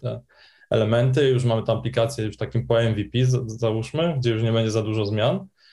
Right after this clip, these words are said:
i możemy wtedy testować piksel po pikselu.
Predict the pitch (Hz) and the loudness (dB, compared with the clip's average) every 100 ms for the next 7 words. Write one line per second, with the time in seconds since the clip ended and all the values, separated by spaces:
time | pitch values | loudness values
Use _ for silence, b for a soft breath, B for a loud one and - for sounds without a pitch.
0 | b _ 127 127 147 135 147 143 135 127 | b _ 2 2 2 2 2 2 0 2
1 | 135 127 - - 139 131 127 131 - 127 | 0 0 -8 -2 0 0 -2 -4 -2 0
2 | 107 | 0